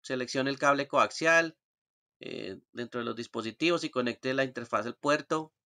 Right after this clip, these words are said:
y a la interfaz coaxial siete de la nube de internet.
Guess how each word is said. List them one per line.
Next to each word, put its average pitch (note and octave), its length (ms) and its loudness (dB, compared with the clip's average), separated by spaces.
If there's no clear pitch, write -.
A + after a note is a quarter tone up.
y D#3+ 640 0
a B2 100 -2
la C3 80 2
interfaz A#2 800 2
coaxial A#2+ 580 2
siete D3 640 0
de B2 160 -2
la A2 120 0
nube A2+ 280 -2
de B2 100 0
internet. G2+ 420 -6